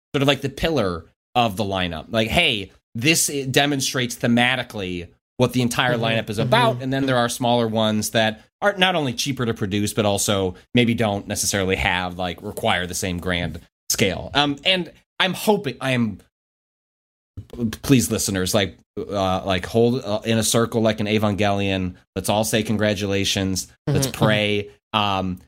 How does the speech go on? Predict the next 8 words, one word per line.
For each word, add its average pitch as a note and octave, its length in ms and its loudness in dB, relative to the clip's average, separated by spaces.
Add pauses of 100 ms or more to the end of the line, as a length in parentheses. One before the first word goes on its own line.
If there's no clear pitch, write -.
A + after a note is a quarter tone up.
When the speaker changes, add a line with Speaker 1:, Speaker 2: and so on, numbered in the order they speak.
(220)
Speaker 1:
I D3 80 2
did F#3+ 340 2
do E3 100 2
an D3+ 80 2
interview B2 340 2
request F#2 540 -6 (120)
because E3 1000 0 (420)
there, G3 340 2